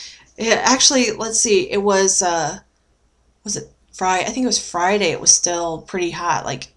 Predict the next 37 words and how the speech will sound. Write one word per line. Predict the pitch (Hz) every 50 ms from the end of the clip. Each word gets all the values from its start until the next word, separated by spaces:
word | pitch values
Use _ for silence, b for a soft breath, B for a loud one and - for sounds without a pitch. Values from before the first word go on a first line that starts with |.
| _ _ -
right | - 175 170 175 170
around | 165 165 165 165 151 147
ninety, | 147 123 120 123 - - - - -
and | - 175
then | 165 160 160 151 127 - - -
the | 160
weekend | 160 170 160 139 160 127 135
it | 139 120
dropped | - 139 101 82 - -
off. | 73 71 62 - - - - - - - - - - -
I've | - 254 254 -
been | 285 277 254
cold | - - 269 247 247 214
all | 220 196 190 196
weekend. | 202 202 208 202 - 175 175 135 127 143 135 - - - - -
I've | 196 202
been | 196 202 208
sitting | 208 - - 220 214 214 208 202
in, | 190 185 180 180 170 - - -
um, | 175 165 170 175 175 170 170 170 151 - - _ _ _ _
pants | - - 214 214 208 202 202 202 202 -
and | 175 175
hoodies, | - - - - 226 226 220 208 202 196 202 196 190 180 165
and | 156 156 - B B B B B B B
it's | - -
just, | - 320 - - - - - -
it's | 214 214 - 226
weird. | 226 214 220 214 208 208 208 202
That's | 233 240 240 - - -
usually | 202 311 330 320 330 285
how | 247 220 196 175
it | 127 135
works, | 165 165 160 165 - -
it | -
seems | - - 165 180 180 170
like. | 170 165 170 165 165 - B B B B B B B B
Um, | 175 180 180 175 175 175 180 185 - -